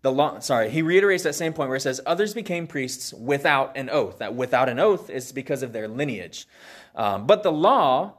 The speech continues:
this Old Testament law, was unable to draw people close to God. Uh, therefore, a new law was necessary.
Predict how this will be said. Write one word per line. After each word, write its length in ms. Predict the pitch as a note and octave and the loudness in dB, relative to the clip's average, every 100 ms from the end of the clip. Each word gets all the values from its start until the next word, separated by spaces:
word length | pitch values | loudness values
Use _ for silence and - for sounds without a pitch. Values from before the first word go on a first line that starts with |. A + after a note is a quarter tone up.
| - | -10
this 260 | C3+ F3+ | -4 -4
Old 220 | - F3+ F3+ | -2 -2 0
Testament 340 | E3 D#3+ D3 | -2 -2 -2
law, 160 | G3 D3 | 0 2
was 180 | C#3 D3 | 0 -2
unable 560 | F3 F3+ - F#3 D3 C#3+ | -6 -6 -2 0 0 -4
to 160 | C3+ | -6
draw 540 | A#2+ A#2 D3 E3 B2 B2 | -8 2 4 4 2 -2
people 340 | C#3 C3 C3+ | -6 -6 -6
close 380 | - A2+ A#2 - | -4 -6 -6 -10
to 160 | B2+ | -12
God. 460 | G#2 A#2 G#2 G2 B2 _ _ - - - - | -6 -4 -4 -6 -14 _ _ -20 -20 -18 0
Uh, 260 | A2+ G#2+ | 2 2
therefore, 460 | A2+ D#3 F3+ F3+ D#3 | 4 4 4 4 4
a 100 | D#3+ | 2
new 300 | D#3 G3 A#3 | -2 0 0
law 340 | D3 A#2 A#2+ | 0 0 -2
was 220 | B2 C3+ C#3 | -6 -8 -4
necessary. 580 | D3 C3 - F#2 D2 | -4 -4 -8 -8 -10